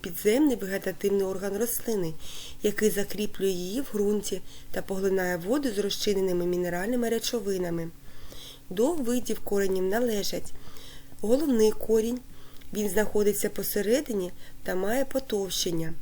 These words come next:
Також є бічні корені та додаткові. Ви бачите зображення на малюнку. Вони розташовані по різні боки від головного кореня. Існують певні прийоми для формування потужної кореневої системи.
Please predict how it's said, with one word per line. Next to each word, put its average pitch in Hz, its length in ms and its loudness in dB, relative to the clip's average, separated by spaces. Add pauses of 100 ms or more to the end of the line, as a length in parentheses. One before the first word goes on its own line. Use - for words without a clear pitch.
(380)
Також 214 440 2
є 240 100 2
бічні 180 540 -2
корені 277 420 2
та 285 140 0
додаткові. 190 760 0 (320)
Ви 277 120 0
бачите 233 420 0
зображення 196 640 0
на 190 100 -2
малюнку. 185 600 0 (360)
Вони 208 260 6
розташовані 202 800 0
по 180 180 -4
різні 180 360 -2
боки 190 400 -4 (340)
від 214 180 -2
головного 202 560 2
кореня. 165 560 -2 (1160)
Існують 214 500 0
певні 196 280 0
прийоми 226 480 2
для 185 140 -2
формування 180 600 -2
потужної 220 580 -2
кореневої 196 540 -2
системи. 170 600 -4